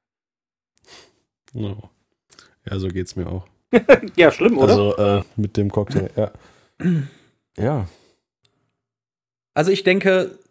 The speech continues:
Speaker 3: versucht euch helfen zu lassen, wenn ihr's könnt. Versucht den Angehörigen die Hilfe anzubieten. Und, ähm, also ver-, versucht demjenigen, wenn ihr Angehöriger seid,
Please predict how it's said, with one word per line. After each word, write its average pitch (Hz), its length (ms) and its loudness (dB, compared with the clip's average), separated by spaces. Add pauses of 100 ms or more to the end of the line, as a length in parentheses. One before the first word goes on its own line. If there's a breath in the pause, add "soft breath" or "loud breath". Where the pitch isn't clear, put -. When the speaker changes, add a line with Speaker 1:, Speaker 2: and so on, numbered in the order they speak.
(360)
Speaker 3:
versucht 180 420 0
euch 170 240 2
helfen 175 300 0
zu - 100 -8
lassen, 151 420 -2
wenn 147 120 -2
ihr's 139 200 -8
könnt. 147 240 -2
Versucht 147 320 -6
den 131 120 -2
Angehörigen 143 500 -2
die 139 80 -4
Hilfe 143 240 -4
anzubieten. 139 680 -10 (480)
Und, 131 440 -6
ähm, 127 260 -4
also 139 180 0
ver-, - 420 -6
versucht 143 300 -6
demjenigen, 143 680 -4
wenn 135 140 -4
ihr 117 100 -4
Angehöriger 131 500 -4
seid, 131 360 -2